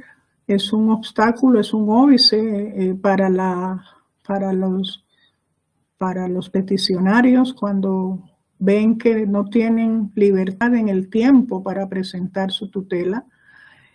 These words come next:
Y, eh, la Corte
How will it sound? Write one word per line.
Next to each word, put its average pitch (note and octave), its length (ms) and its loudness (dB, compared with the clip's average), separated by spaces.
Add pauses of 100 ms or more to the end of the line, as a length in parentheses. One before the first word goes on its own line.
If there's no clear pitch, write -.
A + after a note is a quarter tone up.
(160)
Y, B3 380 4 (1600)
eh, F#3 340 -10
la F#3+ 160 -6
Corte G#3+ 680 0